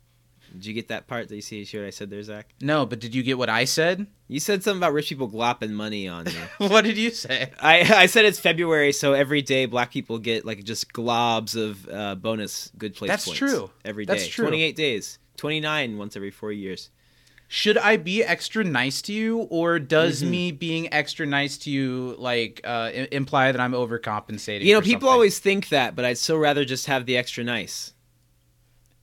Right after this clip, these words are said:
Speaker 1: That's always the better option for us.
Speaker 2: Okay, I'll try.
Speaker 1: I
Speaker 2: No
Speaker 1: speak for the
Speaker 2: promises, but
Speaker 1: trees.
Speaker 2: since it is your people's month, hey, how about off the fly? Give us a Black History Month, a little fun fact for the people at home.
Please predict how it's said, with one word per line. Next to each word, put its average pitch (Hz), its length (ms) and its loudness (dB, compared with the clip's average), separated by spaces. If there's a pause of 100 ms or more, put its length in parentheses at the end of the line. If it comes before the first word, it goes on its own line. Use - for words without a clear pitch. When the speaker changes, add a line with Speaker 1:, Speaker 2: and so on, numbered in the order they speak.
(120)
Speaker 1:
That's 160 260 0
always 139 280 2
the 131 80 -8
better 120 260 -4
option - 420 -8 (640)
for 120 220 -4
us. - 340 -10 (400)
Speaker 2:
Okay, 220 220 2
I'll 226 120 6
try. 175 540 6 (160)
Speaker 1:
I - 60 -2
Speaker 2:
No 139 100 2
Speaker 1:
speak 160 140 0
for 160 240 2
the 139 80 -4
Speaker 2:
promises, - 20 -4 (240)
but 160 100 2
Speaker 1:
trees. 160 100 -2
Speaker 2:
since 185 320 -6
it 202 120 -4
is 160 360 -4
your 143 140 -4
people's 143 440 -10
month, 135 220 -6
hey, 180 300 0 (160)
how 190 140 4
about 185 320 6
off 175 220 4
the 196 80 -2
fly? 151 480 8
Give 175 320 0
us 190 260 0
a 151 240 2 (320)
Black 220 240 8
History 208 380 0
Month, 175 520 0 (100)
a 185 120 -6
little 175 300 -4
fun 170 260 0
fact 120 440 0
for 139 180 -8
the 123 140 -6
people 135 440 -6
at 120 100 -2
home. 110 280 -8